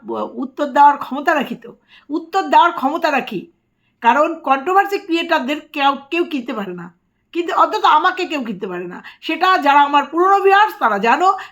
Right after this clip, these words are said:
প্রিয়াকে কীভাবে এরকম করে ছেঁচেছি এক সময়, কীভাবে ছেঁচেছি ওকে। যারা আমার পুরনো ভিউয়ার্স তারা জানো, দিনের পর দিন ওকে কিন্তু আমি প্রশ্রয় দিইনি,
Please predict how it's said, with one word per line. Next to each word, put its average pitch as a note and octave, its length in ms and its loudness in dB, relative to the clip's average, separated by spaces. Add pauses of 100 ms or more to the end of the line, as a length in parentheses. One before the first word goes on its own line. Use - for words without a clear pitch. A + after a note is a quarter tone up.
প্রিয়াকে F4+ 400 2
কীভাবে F4+ 640 2 (500)
এরকম E4+ 340 0
করে F4+ 180 0
ছেঁচেছি C#4+ 540 -4
এক G#3+ 160 -2
সময়, F#3 340 -8 (460)
কীভাবে F4 720 0
ছেঁচেছি B3 420 -4
ওকে। F#3+ 280 -6 (320)
যারা C4 260 4
আমার D4 300 2
পুরনো A#3+ 340 -8
ভিউয়ার্স C4+ 400 4 (160)
তারা F#3 200 -6
জানো, F3 300 -10 (260)
দিনের C#4+ 320 -2
পর D#4+ 180 2
দিন C#4+ 340 0
ওকে - 240 -8
কিন্তু B3+ 340 -8
আমি B3+ 160 -6
প্রশ্রয় F3+ 440 -12
দিইনি, F3 320 -12